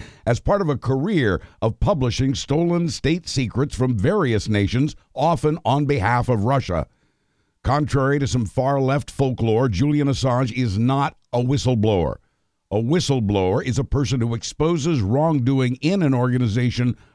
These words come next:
from within that organization. Assange was always an outsider, dealing in stolen goods. Ecuador has given asylum to Assange since twenty twelve, but Ecuador has a new president this morning,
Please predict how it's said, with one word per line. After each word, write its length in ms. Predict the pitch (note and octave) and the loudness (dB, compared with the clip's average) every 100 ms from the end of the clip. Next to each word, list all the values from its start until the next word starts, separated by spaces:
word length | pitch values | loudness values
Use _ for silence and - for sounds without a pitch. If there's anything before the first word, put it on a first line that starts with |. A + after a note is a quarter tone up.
| _ | _
from 320 | - D#3 D#3 | 0 2 2
within 640 | C3+ D#3+ C3 F3+ F#3+ A2+ D#2+ | 0 0 2 2 2 0 0
that 260 | A2+ G#2+ | -2 0
organization. 880 | D3 C3 A2+ A2 G2 A2 F2+ D#2+ B1+ - _ _ - | 0 2 2 0 0 0 -2 -4 -8 -10 _ _ -6
Assange 480 | G2+ - F3 G3 B2+ | -2 0 2 0 0
was 160 | C#3 | 0
always 340 | C#3 D#3 D#3 B2 | 0 0 0 0
an 60 | |
outsider, 720 | C3 C#3+ A#2 D#3 D3 A2 D#2 - - | 0 -2 -2 -2 0 2 0 -4 -2
dealing 340 | A2 C#3 C#3 | 0 2 0
in 140 | B2+ A#2+ | 0 0
stolen 480 | - A2+ A#2 A2+ G#2 | 0 2 2 2 2
goods. 500 | A2+ G2 E2 - - _ _ _ _ - | 2 2 0 -4 -16 _ _ _ _ -4
Ecuador 480 | B2 B2 B2+ G#2 G2 | -2 0 0 2 2
has 160 | A2 | 0
given 240 | F2+ C3+ A#2+ | 0 0 0
asylum 440 | - C3+ C3+ C#3 | -2 0 2 2
to 60 | B2 | 0
Assange 460 | A2 C#3 C3 D3 | 0 0 0 0
since 240 | - G#2+ - | -2 -4 -4
twenty 340 | - C#3 D3 | -2 0 0
twelve, 400 | B2 C#3 B2 F#2+ - - - | 0 0 0 0 -4 -8 -4
but 100 | D3+ | -2
Ecuador 420 | D#3 E3 C3 B2+ | 0 0 2 2
has 200 | A2+ A2+ | 0 0
a 40 | B2 | 2
new 220 | D3 E3+ | 0 0
president 560 | - A3 A#2+ G#2 E2+ | 0 0 2 0 0
this 160 | G2+ F#2 | -2 -2
morning, 360 | C3+ C#3 D#3 | 0 2 2